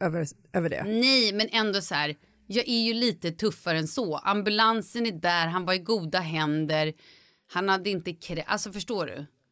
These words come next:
Speaker 1: Mm.
Speaker 2: Jag bo-, jag visste ju att det var lugnt, men ändå blev jag så... Och jag, och jag tror att det var det, att det kom nog när, när ändå,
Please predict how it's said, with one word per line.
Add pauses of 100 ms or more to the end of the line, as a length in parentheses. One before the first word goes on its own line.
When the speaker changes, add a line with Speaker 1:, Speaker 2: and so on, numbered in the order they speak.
Speaker 1:
Mm.
Speaker 2:
Jag
bo-,
jag
visste
ju
att
det
var
lugnt,
men
ändå
blev
jag
så... (240)
Och
jag,
och
jag
tror
att
det
var
det,
att (320)
det
kom
nog
när,
när
ändå,